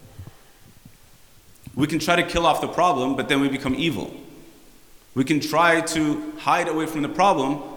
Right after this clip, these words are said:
but then we become evil. We can try to ignore the problem, but the inevitability is that we will become evil. And there's no way around that. You know why? Because the, the more I deny the fact that I'm a sinful person, the more I deny my specific sins,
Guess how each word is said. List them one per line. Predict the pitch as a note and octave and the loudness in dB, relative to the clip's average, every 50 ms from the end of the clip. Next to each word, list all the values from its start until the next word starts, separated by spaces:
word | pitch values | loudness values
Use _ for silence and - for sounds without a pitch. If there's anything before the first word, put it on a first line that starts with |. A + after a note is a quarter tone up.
| - - - | -12 -6 -2
but | D3 E3 C#3 | -2 0 2
then | D3 C#3+ C#3+ | 2 4 4
we | D3 C#3+ | 4 4
become | D3+ D3 - D#3+ D#3+ D#3+ | 2 0 0 0 -2 0
evil. | D#3+ F#3+ A3 F3+ C3+ G2 E2 | 0 0 0 0 0 -2 0
We | G#2 C3+ C#3 | 2 2 2
can | C#3+ D#3 D3 D3 | 2 2 0 0
try | - - - E3 F#3+ F#3 F3 E3 | -2 0 2 4 4 4 4 2
to | E3+ - E3 D#3+ D3+ D3+ D3 - - - - | 0 0 2 2 2 2 0 -2 -4 -4 0
ignore | - D#3 C3 C#3 C#3 D#3 F3+ F#3+ | 0 2 2 4 4 4 4 4
the | E3+ E3+ | 2 0
problem, | - - F3 F#3+ G3+ G3 D#3+ D3+ D#3 D#3 B2+ - B2+ | 0 2 2 4 4 4 2 0 -2 -2 -4 -2 0
but | C#3 D#3 - | 0 0 2
the | F3+ F3 F3 | 2 2 4
inevitability | E3 F3+ F#3 F3+ G3 F3 F3 D3+ G3+ G#3+ G3 F3+ E3 F3 | 4 4 4 2 2 0 2 2 4 4 4 4 4 4
is | C#3 C#3+ D3 | 2 2 4
that | D#3+ D3 - B2 | 2 2 4 4
we | C#3 F3+ | 4 4
will | F#3 F3 E3+ | 4 4 2
become | D3+ E3+ E3+ - D#3 D3 C#3+ E3 | 2 0 -2 0 -2 -2 0 -2
evil. | G3 F3 B2+ G#2 - - - - - - - - - - - - - - - | -4 -4 -4 -6 -8 -10 -14 -18 -18 -20 -20 -20 -20 -20 -20 -20 -16 -6 -2
And | C#3 D3+ | 0 2
there's | E3+ D#3+ C#3 - | 2 2 2 2
no | C#3 D3 D#3 F#3 G3+ | 2 2 4 4 4
way | F#3+ E3+ D#3+ | 4 4 4
around | D3+ D3 D#3+ F#3+ F#3+ | 4 4 2 2 2
that. | C#3 F#2 - - - - - - - - - - - - - - - - - - | 0 -4 -6 -8 -12 -16 -18 -18 -20 -20 -20 -20 -20 -20 -20 -20 -20 -20 -10 -2
You | - | 0
know | D3 E3+ | 2 4
why? | D#3 C#3+ D3 F3 G3 | 4 4 4 4 2
Because | F3 F3 - F3 D3+ B2+ | 0 -4 -4 -2 -2 -2
the, | D#3 D#3 | -2 -2
the | C#3+ - C#3+ C#3+ | -2 0 0 0
more | C#3+ C#3+ D#3 F#3 F#3 | 2 4 4 4 4
I | D#3+ E3+ E3 | 4 4 4
deny | D3 - D3 C#3+ C#3+ D3 C3+ F3 D#3+ D3+ D3 D3 D3 - - - - - | 2 2 0 2 2 4 4 4 4 4 0 -2 -4 -8 -10 -14 -12 -10
the | - B2+ | -8 -4
fact | - - E3 E3 - | 0 2 2 2 2
that | D3 C3 | 2 2
I'm | C#3+ D#3+ E3 | 2 2 2
a | D3+ | 2
sinful | - D#3+ D3+ D3 D3 C#3+ | 0 0 0 0 -2 -4
person, | D3 D#3 F3+ F3 - C#3+ C3 B2 | -2 0 0 0 2 2 2 2
the | C3 | 2
more | C3 C#3 D#3 F3+ | 2 2 4 4
I | F#3 F#3 E3+ | 4 4 2
deny | F3 E3 D3 D3 D#3 D#3+ D#3 D3+ C#3 | 2 2 2 4 4 4 4 4 2
my | A#2 C3 C#3+ D#3 D#3+ | 2 2 2 2 2
specific | D#3+ - - - D3 - - D3+ - - A#2+ - | 2 -2 -2 -4 -2 -2 -2 -4 -4 -4 -4 -2
sins, | - - - G3+ F#3+ D3 G#2 - - - | 0 0 2 2 2 2 0 -2 -4 -6